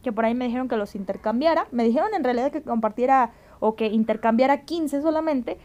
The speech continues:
pero voy a tratar de dar veinte a ver qué es lo que me da. Ya luego vamos a ir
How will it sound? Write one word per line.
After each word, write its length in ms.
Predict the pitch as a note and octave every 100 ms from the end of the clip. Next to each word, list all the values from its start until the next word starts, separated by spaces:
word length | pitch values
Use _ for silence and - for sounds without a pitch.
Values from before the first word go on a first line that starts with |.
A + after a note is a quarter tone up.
| - - -
pero 200 | E4 F4
voy 140 | E4+
a 80 | F4
tratar 260 | D4+ C#4+ D4+
de 80 |
dar 200 | C#4 C#4
veinte 300 | C4+ C4+ C4
a 40 | C4
ver 140 | A#3
qué 80 | B3
es 40 |
lo 100 | B3
que 100 | A#3+
me 100 | G#3+
da. 100 | G3+
Ya 140 | G3 G#3+
luego 240 | B3 B3
vamos 220 | B3 B3
a 140 | A#3 A3
ir 180 | A#3